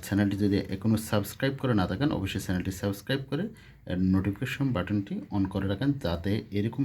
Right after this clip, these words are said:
ইনফরমেটিভ ভিডিও আমরা আমাদের চ্যানেলে আপলোড করার সাথে সাথে আপনাদের কাছে এর নোটিফিকেশন সবার আগে চলে যায়। এখানে দেখতে পাচ্ছেন এই যে তিন নম্বরে এ নাম্বার হচ্ছে লাইভ,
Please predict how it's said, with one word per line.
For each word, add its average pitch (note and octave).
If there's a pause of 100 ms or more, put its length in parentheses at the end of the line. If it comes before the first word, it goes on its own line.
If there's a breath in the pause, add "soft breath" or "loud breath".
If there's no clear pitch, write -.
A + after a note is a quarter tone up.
(140)
ইনফরমেটিভ F#2+
ভিডিও A2+ (480 loud breath)
আমরা F#2
আমাদের F2
চ্যানেলে F2 (160)
আপলোড C#3
করার G#2+
সাথে G2+ (100)
সাথে G2 (200)
আপনাদের E2+
কাছে F2 (100)
এর G2+ (140)
নোটিফিকেশন F#2+ (160)
সবার G#2
আগে E2+
চলে D#2+
যায়। - (720 loud breath)
এখানে F2+ (100)
দেখতে F2
পাচ্ছেন F#2 (460 soft breath)
এই F2+
যে F#2 (100)
তিন G#2
নম্বরে F2 (440)
এ - (100)
নাম্বার F2+
হচ্ছে F#2+ (140)
লাইভ, G2